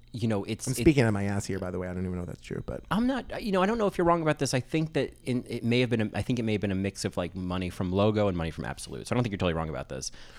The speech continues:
Speaker 2: Well,
Speaker 1: Um,
Speaker 2: Logo, remember, Logo bought this, so it's actually World of Wonder that was
Speaker 1: Maybe that's what
Speaker 2: producing
Speaker 1: it
Speaker 2: this.
Speaker 1: is. But in any event, I
Speaker 2: Yeah.
Speaker 1: think that Absolute was a large, was, was a large contributor. Yeah.
Speaker 2: Right.
Speaker 1: Um, what's interesting as well is, and so season one is, you know, when, when Jeffrey's there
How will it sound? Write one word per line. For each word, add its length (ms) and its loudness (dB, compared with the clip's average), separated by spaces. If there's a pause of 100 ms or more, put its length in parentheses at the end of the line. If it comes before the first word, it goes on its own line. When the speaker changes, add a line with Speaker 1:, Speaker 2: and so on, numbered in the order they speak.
Speaker 2:
Well, 140 8
Speaker 1:
Um, 120 8
Speaker 2:
Logo, 560 2
remember, 260 -2
Logo 360 -2
bought 500 -4
this, 340 -12
so 280 0
it's 420 -8 (140)
actually 300 -4
World 280 0
of 160 -8
Wonder 400 -6
that 100 -8
was 160 -12
Speaker 1:
Maybe 220 0
that's 160 -6
what 60 -4
Speaker 2:
producing 100 -6
Speaker 1:
it 40 -6
Speaker 2:
this. 100 -8
Speaker 1:
is. 80 -10
But 140 2
in 80 6
any 40 6
event, 160 4
I 60 2
Speaker 2:
Yeah. 40 0
Speaker 1:
think 180 2
that 80 2
Absolute 340 -2
was 100 -4
a 60 -2
large, 480 -4
was, 260 2
was 260 -4
a 40 2
large 580 -2
contributor. 580 -6
Yeah. 120 0
Speaker 2:
Right. 280 -4 (220)
Speaker 1:
Um, 400 0
what's 260 2
interesting 360 0
as 100 -4
well 440 2
is, 200 -8
and 160 -8
so 220 0
season 360 -2
one 300 2
is, 100 -6
you 80 -2
know, 120 -2
when, 300 -6
when 180 -6
Jeffrey's 420 -2
there 460 -2